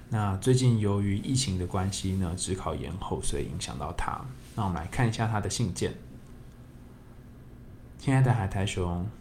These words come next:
我是一个指考生，最近听到指考要延后，其实我心里面很，有很复杂的感觉。我读书读到已经有一点弹性疲乏了，可是又不敢松懈，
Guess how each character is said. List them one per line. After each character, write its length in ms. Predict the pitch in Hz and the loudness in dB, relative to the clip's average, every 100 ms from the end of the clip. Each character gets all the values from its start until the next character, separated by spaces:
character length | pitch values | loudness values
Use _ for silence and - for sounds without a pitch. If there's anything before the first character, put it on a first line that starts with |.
| - - | -16 -8
我 160 | 95 107 | -4 0
是 140 | 135 | 2
一 60 | 123 | 4
个 100 | 107 | 4
指 160 | 117 | 2
考 200 | 113 95 | 2 0
生， 480 | 92 101 98 95 113 - - - - - | 0 0 2 2 -2 -6 -18 -16 -16 -10
最 100 | - | 0
近 440 | 123 131 127 113 107 | 4 6 6 6 0
听 180 | - 120 | 2 4
到 140 | 117 | 4
指 120 | 113 | 2
考 200 | 110 95 | 0 2
要 80 | 92 | 4
延 240 | 98 82 | 2 0
后， 340 | - - 85 95 | -4 0 0 0
其 200 | 98 101 | -2 -2
实 420 | - 98 95 92 - - - - - | -4 0 0 0 -4 -12 -12 -14 -10
我 60 | 127 | -2
心 180 | 120 | 2
里 100 | 113 | 2
面 400 | 98 110 104 98 95 - - | 2 2 2 0 -2 -10 -6
很， 160 | 98 90 123 | -4 -4 -2
有 100 | 98 | 0
很 160 | 98 | 0
复 160 | 92 123 | 2 0
杂 160 | 104 92 | 2 0
的 80 | |
感 160 | 87 76 69 | 0 -4 -6
觉。 240 | - 53 - - - | -6 -6 -8 -12 -8
我 80 | 117 | -4
读 180 | 127 127 | 4 12
书 220 | 131 160 | 12 12
读 120 | 156 | 10
到 460 | 123 127 117 98 - - | 10 10 8 6 2 -4
已 40 | |
经 180 | 95 120 | 2 4
有 200 | 104 90 | 6 4
一 40 | |
点 200 | 98 85 | 4 0
弹 160 | - 90 | 0 0
性 160 | - | 0
疲 180 | 113 - | 0 -2
乏 280 | - - - | -4 -4 -4
了， 200 | 58 58 - - - - - - | -6 -8 -10 -16 -14 -14 -14 -2
可 140 | 113 | 0
是 380 | 107 127 117 104 | 4 6 6 6
又 160 | 120 110 | 4 8
不 100 | 113 | 8
敢 220 | 85 90 | 8 2
松 260 | 95 90 | 2 2
懈， 360 | 101 107 71 | 2 0 0